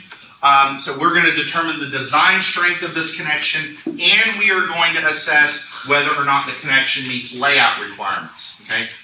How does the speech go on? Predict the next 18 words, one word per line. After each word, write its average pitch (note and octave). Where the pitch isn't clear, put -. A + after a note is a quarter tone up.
Notice D3
I've -
got D3
that -
three D#3
inch C3+
grid, C3
like B2
I -
mentioned A#2+
earlier, A#2+
although G#2
the A2
edge C3
distance A#2
on G2+
the F#2
plates, G2+